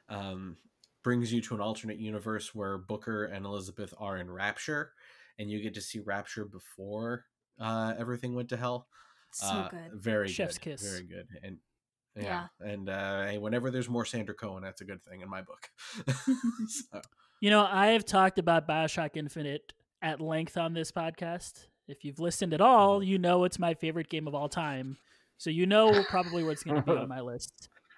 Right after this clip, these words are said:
Speaker 3: And so what I'm gonna do is talk about it anyway. Uh, this game is fantastic.
Speaker 1: <laughs>
Speaker 3: It's so good. I think about the first time you get to the lighthouse, and you, the first time I got into the lighthouse,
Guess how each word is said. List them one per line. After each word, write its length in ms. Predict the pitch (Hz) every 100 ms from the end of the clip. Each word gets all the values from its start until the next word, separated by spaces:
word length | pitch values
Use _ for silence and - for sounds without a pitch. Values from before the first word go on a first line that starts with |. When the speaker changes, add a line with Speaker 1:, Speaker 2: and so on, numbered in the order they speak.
| - _ _ _ _ -
Speaker 3:
And 120 | 180
so 680 | - - 220 226 220 220 208
what 140 | 190 185
I'm 220 | 202 233
gonna 160 | 226 208
do 260 | 190 180
is 100 | 175
talk 200 | 185 170
about 180 | 160 151
it 100 | 147
anyway. 360 | 139 123 120 - - 190
Uh, 400 | 214 220 220 190
this 160 | 233 -
game 180 | 302
is 80 | 285
fantastic. 840 | 254 247 220 185 185 196 190 151 117 -
Speaker 1:
<laughs> 60 | - _
Speaker 3:
It's 160 | 196 202
so 320 | - 226 247
good. 360 | 208 170 165 170 -
I 140 | 185
think 320 | 202 - 294 302
about 480 | 226 190 185 180 - _ _ _ _ _ _ _ _ -
the 120 | 190
first 420 | 202 - 214 226 -
time 480 | 185 180 180 180 175
you 220 | 165 165
get 180 | 151 160
to 80 | 180
the 80 | 165
lighthouse, 580 | 156 151 175 175 - -
and 180 | 160 156
you, 120 | 151 156
the 140 | 160
first 240 | 185 175
time 140 | 185 160
I 60 |
got 120 | 151 165
into 80 | 190
the 40 |
lighthouse, 400 | 165 156 151 147